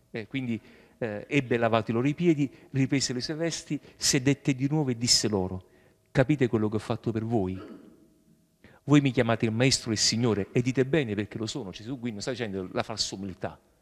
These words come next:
Dice, "Sì, mi chiamate maestro, io lo sono, è vero che sono maestro." "Se dunque io, il Signore e il Maestro, ho lavato i piedi a voi,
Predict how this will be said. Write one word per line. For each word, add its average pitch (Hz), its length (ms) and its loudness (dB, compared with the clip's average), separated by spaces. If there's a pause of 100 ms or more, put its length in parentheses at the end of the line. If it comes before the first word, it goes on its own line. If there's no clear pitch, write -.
(200)
Dice, 135 140 -12
"Sì, 156 160 -8
mi 104 100 -10
chiamate 113 320 -6
maestro, 131 320 -6
io 127 80 -4
lo 123 80 -2
sono, 110 220 -4
è 90 40 -6
vero 110 300 -4
che - 80 -14
sono 107 180 -8
maestro." 95 440 -10 (840)
"Se 175 260 2
dunque 147 400 0
io, 110 520 -2 (400)
il 123 120 -6
Signore 123 540 -6
e 139 60 -4
il 120 40 -4
Maestro, 117 840 -2
ho 127 140 6
lavato 123 400 2
i 113 80 -4
piedi 120 200 -4
a 113 60 0
voi, 180 400 -2